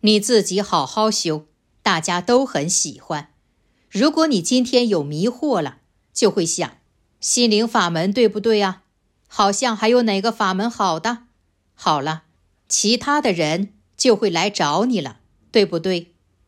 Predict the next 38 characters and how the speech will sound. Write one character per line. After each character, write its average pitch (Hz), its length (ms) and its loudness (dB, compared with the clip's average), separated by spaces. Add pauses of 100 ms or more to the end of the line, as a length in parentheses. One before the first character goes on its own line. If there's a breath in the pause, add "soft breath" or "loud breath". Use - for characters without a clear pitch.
(280)
如 254 200 2
果 339 180 2
你 226 120 2
迷 160 220 0
惑 247 340 0
了， 151 240 -8 (240)
接 208 220 0
下 202 180 0
来 147 360 -6 (340)
你 208 120 2
的 196 140 2
正 294 300 2
见 185 280 0
就 175 160 -2
没 160 220 0
有 208 240 0
了， 156 260 -10 (400)
魔 190 320 2
就 175 220 0
来 139 280 -4
了。 180 200 -6 (640)
正 220 300 2
见 185 260 0
之 202 200 0
时， 180 500 -4
佛 190 340 0
在 170 220 -4
心。 190 360 -2 (520)
当 294 240 0
你 202 100 0
看 254 280 0
问 208 140 2
题 190 220 -4
很 170 240 -2
正 294 240 0
的 147 120 -4
时 - 120 -8
候， - 320 -8